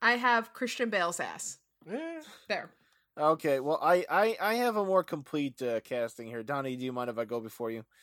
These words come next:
Speaker 2: I do not mind at all.
Speaker 3: Okay. So, uh, my,
Speaker 1: What
Speaker 3: my
Speaker 1: gentleman.
Speaker 3: version, uh, would, would have been a,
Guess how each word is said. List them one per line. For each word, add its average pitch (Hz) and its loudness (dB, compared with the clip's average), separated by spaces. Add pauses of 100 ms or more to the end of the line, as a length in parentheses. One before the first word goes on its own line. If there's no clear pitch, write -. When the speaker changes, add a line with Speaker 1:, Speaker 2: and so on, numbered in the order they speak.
(140)
Speaker 2:
I 208 4
do 139 -6
not 127 -8
mind 117 -12
at 85 -16
all. 170 -10
Speaker 3:
Okay. 123 -4 (340)
So, 180 8
uh, 170 8
my, 175 4
Speaker 1:
What 214 0
Speaker 3:
my 208 6
Speaker 1:
gentleman. 254 6
Speaker 3:
version, 226 0
uh, 180 6
would, 180 2
would 175 4
have 170 0
been 175 4
a, 170 6